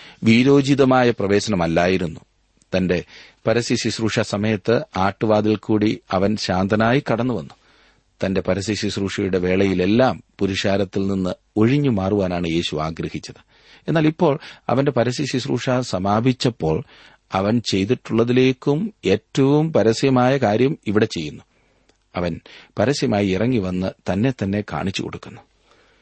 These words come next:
പ്രവചന നിവൃത്തിയായിട്ടാണ് യേശു അത് ചെയ്തത്. "എഴുതിയിരിക്കുന്നത് പോലെ" എന്ന് പറഞ്ഞിരിക്കുന്നത് ശ്രദ്ധിക്കുക. ദൈവവചനവും ദൈവ ഇഷ്ടവും നിവർത്തിക്കുവാനായിട്ടാണ് യേശു യെരുശലേമിലേക്ക്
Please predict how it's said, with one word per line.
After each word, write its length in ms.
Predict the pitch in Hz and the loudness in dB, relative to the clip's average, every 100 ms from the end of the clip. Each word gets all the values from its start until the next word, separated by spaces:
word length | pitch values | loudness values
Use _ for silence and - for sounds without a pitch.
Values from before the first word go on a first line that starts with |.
| _ _ _ _ _ - | _ _ _ _ _ -2
പ്രവചന 360 | 175 196 196 190 | 0 2 4 4
നിവൃത്തിയായിട്ടാണ് 760 | 139 131 143 131 113 101 104 | 4 2 2 2 2 0 0
യേശു 280 | 92 98 - | 2 0 0
അത് 140 | 80 107 | -4 -4
ചെയ്തത്. 400 | 85 78 - - - _ _ _ _ _ _ - | -4 -4 -8 -14 -20 _ _ _ _ _ _ -2
"എഴുതിയിരിക്കുന്നത് 640 | 90 90 90 85 90 90 | 0 2 0 -2 -4 -4
പോലെ" 440 | 82 80 85 104 - 104 | -4 -2 -2 -4 -6 -4
എന്ന് 160 | 95 | -2
പറഞ്ഞിരിക്കുന്നത് 600 | 87 87 95 92 98 104 | -2 -4 -4 -4 -4 -6
ശ്രദ്ധിക്കുക. 600 | - 117 135 139 127 - _ _ _ _ _ _ _ _ _ | -4 -6 -6 -8 -10 -10 _ _ _ _ _ _ _ _ _
ദൈവവചനവും 760 | 92 90 92 87 90 98 82 - _ _ _ _ _ 90 | -2 0 0 0 0 0 -2 -6 _ _ _ _ _ -2
ദൈവ 220 | 98 104 | 0 2
ഇഷ്ടവും 520 | 104 - 127 120 117 | 0 0 0 2 2
നിവർത്തിക്കുവാനായിട്ടാണ് 1200 | 101 98 113 117 - 98 95 92 90 - 90 95 - | 2 -2 -4 -6 -4 -2 -2 -2 -4 -6 -6 -6 -6
യേശു 480 | 87 92 95 - - _ _ - | -2 -2 -2 -6 -10 _ _ -2
യെരുശലേമിലേക്ക് 760 | 95 92 - 92 87 87 80 | 0 0 -2 -2 -2 -4 -6